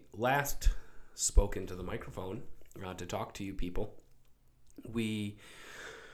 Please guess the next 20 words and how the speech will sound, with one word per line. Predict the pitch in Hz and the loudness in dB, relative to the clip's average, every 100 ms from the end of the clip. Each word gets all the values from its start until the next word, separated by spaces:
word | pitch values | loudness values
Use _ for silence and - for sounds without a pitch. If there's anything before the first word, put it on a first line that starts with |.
| - - - - - - - - - | -20 -20 -18 -18 -18 -20 -20 -14 2
were | 139 | 10
talking | - 139 156 131 | 12 12 12 6
to | 131 | 8
my | 120 | 8
brothers | 110 107 107 104 | 8 6 4 2
about | 95 101 - | 0 0 2
what | 104 110 | 2 2
it | |
was | 104 95 | 0 -2
like | 95 95 | -4 4
for | - | 6
them | 98 95 92 90 | 6 2 -4 -6
in | - 92 90 | -6 -6 8
preparing | - - - 104 98 95 | 12 12 12 12 4 0
for | - - 92 92 92 | 8 8 8 4 2
the | 95 | -2
entry | 92 92 - 95 90 87 | -4 -6 -6 -6 -6 -6
of | 90 90 | -10 -6
their | 98 104 | -4 -4
children | - 98 - - - | -4 -2 -2 -4 -6